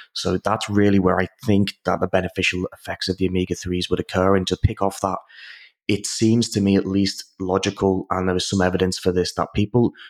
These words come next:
who have a low omega-three status would benefit more from omega-three intake because the composition of their membrane is not as favorable as to those people who typically have a, a, um, an omega-three index that was,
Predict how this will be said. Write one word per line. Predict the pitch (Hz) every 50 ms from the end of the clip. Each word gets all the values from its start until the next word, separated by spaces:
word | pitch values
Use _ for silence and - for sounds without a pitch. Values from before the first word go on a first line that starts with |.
| _ _
who | - 98 92
have | 92 92
a | 95
low | 90 90 92 95 98 92 92 92
omega-three | 92 90 95 92 95 - 92 - - 90 90
status | 87 - - - 90 101 98 - 98 - - - - - _ _ -
would | 98 95 - -
benefit | - 92 95 98 92 - - 90 -
more | 95 95 92 95 98 98 95
from | - - 90 90
omega-three | 90 90 92 90 - 90 - - 90 90 90
intake | 98 110 107 - 90 90 - - - - - - - - - - _ _ -
because | - - - - 101 101 98 -
the | - 92
composition | - - 98 95 - 92 90 90 - 95
of | 90 -
their | 95 92
membrane | 92 92 95 95 92 95 95 92 92 92 90 - _ -
is | 90 90 90 87 - - - - - _ _ -
not | 95 95 92 90 87 95
as | 90 -
favorable | - - - 98 98 92 95 90 95 92
as | 95 -
to | - -
those | 92 90 90 92 90
people | - - 90 - - 87
who | 95 92
typically | 90 - - 98 - 98 - 92 92
have | 92 87 90 90 - - - - - - - - _ -
a, | 95 92 92 -
a, | 92 92 92 - 92
um, | 95 92 92 90 90 90 -
an | 92 92
omega-three | 92 90 92 92 90 92 87 - - 92
index | 90 90 87 92 90 - - -
that | - 87 92 85 -
was, | 90 90 90 87 - - - _